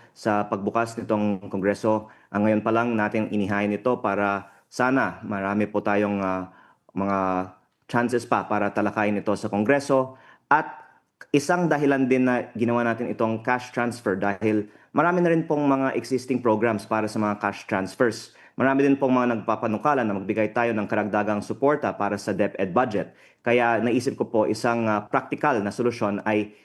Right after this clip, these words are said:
isama po natin ang mga existing cash transfer programs at ang interes ng mga mambabatas na palakihin ang suporta para sa edukasyon sa isang malaking programa na magbibigay ng agarang tulong para sa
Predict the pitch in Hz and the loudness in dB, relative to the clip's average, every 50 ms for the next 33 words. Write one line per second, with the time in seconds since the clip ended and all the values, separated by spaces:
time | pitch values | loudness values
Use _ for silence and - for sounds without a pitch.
0 | _ _ _ - 110 - 120 117 117 117 117 117 113 113 107 117 120 117 127 117 | _ _ _ -6 -2 0 0 0 0 0 0 0 -2 -2 -2 -2 -2 0 0 0
1 | 110 110 107 104 - - 101 113 120 117 - 127 117 107 - 110 104 - - - | 2 0 0 0 -2 -2 -2 -2 -2 -2 -2 -4 -2 -2 -2 -2 -4 -4 -4 -4
2 | 107 110 110 110 104 107 127 127 127 123 131 131 127 123 120 - - 104 - - | -2 -2 -2 -2 -2 2 2 2 2 2 2 0 0 0 -2 -4 -8 -6 -4 -2
3 | 110 107 107 104 101 - - - - _ _ - 123 123 120 131 123 127 131 131 | 0 0 0 0 -2 -4 -10 -20 -20 _ _ -2 -2 0 2 2 2 2 2 0
4 | 131 - 123 113 113 110 107 107 107 107 104 104 101 113 117 120 117 117 104 - | 0 -2 0 0 2 2 2 2 2 2 2 0 2 2 0 0 -2 -4 -6 -6
5 | 117 113 120 120 113 113 135 127 147 160 151 143 131 - 120 - 127 123 117 117 | -4 0 0 0 0 0 0 0 2 2 2 2 0 -2 -2 0 2 0 2 0
6 | 113 - 113 104 104 104 - - 104 104 - 104 101 - 113 107 107 107 101 - | -2 -2 -2 -2 -2 -2 -2 -2 -2 -2 -2 -2 -2 0 0 0 0 0 -2 -6
7 | - - - _ - - 123 98 113 113 110 - 113 113 113 110 107 107 104 107 | -10 -20 -20 _ -4 -2 0 2 2 2 2 0 0 0 0 0 -2 -2 -4 -8
8 | - _ _ - 110 110 110 110 - 139 135 131 131 117 104 101 104 104 104 104 | -14 _ _ -2 0 0 0 0 2 2 0 2 2 0 0 0 0 0 0 0
9 | 104 104 104 104 110 110 107 117 113 117 107 98 117 110 107 104 104 101 - 101 | 0 0 0 0 0 0 0 0 0 0 0 0 0 0 0 0 -2 -2 -2 -2
10 | 110 104 98 117 120 123 127 131 127 127 120 113 117 - 147 143 135 117 101 92 | -2 -2 0 0 2 2 2 0 0 0 -2 -4 -4 -2 0 2 2 2 2 0
11 | 90 - - _ _ _ _ - 117 113 113 117 113 - 120 113 107 | -4 -10 -16 _ _ _ _ -2 -2 0 0 -2 -2 -2 -2 -2 -2